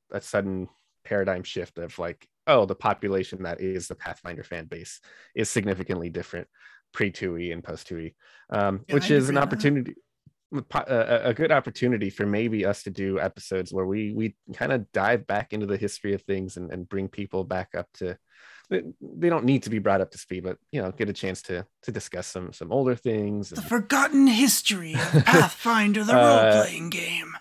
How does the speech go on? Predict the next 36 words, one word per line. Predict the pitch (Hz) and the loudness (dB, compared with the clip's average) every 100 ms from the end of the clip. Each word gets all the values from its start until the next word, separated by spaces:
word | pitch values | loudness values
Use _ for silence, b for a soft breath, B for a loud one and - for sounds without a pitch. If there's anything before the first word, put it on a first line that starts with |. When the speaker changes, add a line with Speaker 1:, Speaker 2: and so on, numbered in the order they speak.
| _ _ _ | _ _ _
Speaker 1:
we | - 135 | 0 0
can, | - 139 120 117 117 120 - | 2 4 4 2 0 -4 -4
you | 175 135 | 0 2
know, | |
do | 120 127 | 2 2
stuff | - 123 | 2 2
like | 110 101 | 2 2
that. | 101 98 104 | 0 2 0
W-, | 123 180 | -4 -6
we, | 190 - | -10 -6
we, | 151 147 147 139 - _ _ B B B B B B B _ _ - | -2 2 2 2 -2 _ _ B B B B B B B _ _ 2
I | |
mean, | 123 127 | 4 4
depending | 120 135 127 131 | 4 4 4 6
on | 117 | 4
also | 107 117 - | 4 2 0
what | 117 107 107 104 - | 0 2 0 0 -2
the | |
network | 98 95 156 117 | -2 -2 -2 -4
is | 98 92 | -4 -4
up | 87 - | -6 -6
to, | 90 90 | -8 -6
there | 90 | -6
might | 90 92 90 | -6 -8 -6
be | 95 | -4
other | 92 98 | -4 -4
changes | - 92 90 87 87 - - - 90 | -6 -10 -8 -10 -10 -14 -16 -12 -6
that | 85 52 | -6 -6
we, | 92 90 90 | -8 -8 -10
we | 127 | -10
decide | 80 - 87 82 | -10 -8 -8 -10
to | - | -12
do. | 85 82 _ - | -12 -12 _ -4
'Cause | 104 92 - _ - | -4 -4 -10 _ -18
i-, | - - | -16 -8
the, | 120 117 117 110 | 0 2 2 0